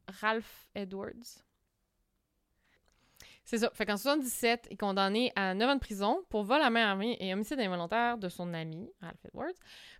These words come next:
Puis, dans le fond, c'est que il y a eu, euh, lui puis ses amis, dans le fond, que c'était comme trois jeunes, ils ont volé un resto. Puis après le vol, euh, le, Ralph Edwards, il a été retrouvé atteint par balle au cerveau.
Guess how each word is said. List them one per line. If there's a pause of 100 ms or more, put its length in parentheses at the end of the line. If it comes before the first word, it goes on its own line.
Puis,
dans
le
fond,
c'est
que
il
y
a
eu, (540)
euh,
lui
puis
ses
amis,
dans
le
fond,
que
c'était
comme
trois
jeunes,
ils
ont
volé
un
resto. (580)
Puis
après
le
vol,
euh, (840)
le, (220)
Ralph
Edwards,
il
a
été (160)
retrouvé
atteint (160)
par
balle
au
cerveau.